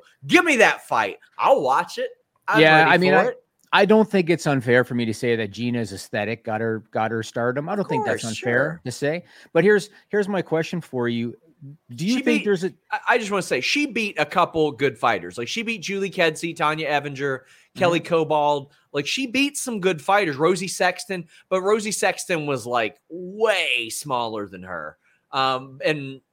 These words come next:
Speaker 1: yeah, she beat some good fighters. She absolutely did. It's just, uh, it became pretty clear by the Kobold fight that, like, those skills weren't necessarily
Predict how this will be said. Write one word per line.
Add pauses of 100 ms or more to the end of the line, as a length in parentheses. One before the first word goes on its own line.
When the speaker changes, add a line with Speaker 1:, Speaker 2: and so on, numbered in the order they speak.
Speaker 1:
yeah,
she
beat
some
good
fighters.
She
absolutely
did. (440)
It's
just,
uh, (920)
it
became
pretty
clear
by
the
Kobold
fight
that, (440)
like,
those
skills
weren't
necessarily